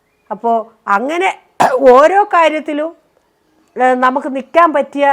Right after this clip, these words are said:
ഒരു ഇടം ഇവിടെ തന്നെയാണെന്നുള്ള ഒരു തോന്നൽ നമ്മളിലുണ്ട്.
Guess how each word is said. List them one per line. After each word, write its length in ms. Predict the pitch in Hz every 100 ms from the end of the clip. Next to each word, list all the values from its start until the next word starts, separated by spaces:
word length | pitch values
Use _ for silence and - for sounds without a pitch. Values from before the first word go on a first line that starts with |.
| 269 _ _ -
ഒരു 180 | 247 247 220
ഇടം 220 | 214 240 156 - _ _ _ -
ഇവിടെ 240 | 254 277 294 294
തന്നെയാണെന്നുള്ള 720 | 285 294 247 254 247 233 226 226 226 _ 220
ഒരു 100 | 214 214
തോന്നൽ 300 | 208 208 208 202
നമ്മളിലുണ്ട്. 580 | 175 170 180 165 143